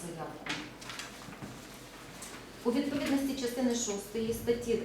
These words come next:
двадцять один з позначкою три Закону України про культуру громадська організація Ліга жінок просить включити три кандидатури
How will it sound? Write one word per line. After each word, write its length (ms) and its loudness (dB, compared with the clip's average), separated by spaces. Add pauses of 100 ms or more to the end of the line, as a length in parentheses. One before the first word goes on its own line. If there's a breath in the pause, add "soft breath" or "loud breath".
(160)
двадцять 440 2 (100)
один 320 4 (1400 loud breath)
з 120 0
позначкою 440 4
три 220 2
Закону 440 8
України 380 6
про 140 2
культуру 400 6 (320)
громадська 480 6
організація 720 6
Ліга 240 6
жінок 440 4 (100)
просить 400 2
включити 480 4
три 180 4
кандидатури 760 6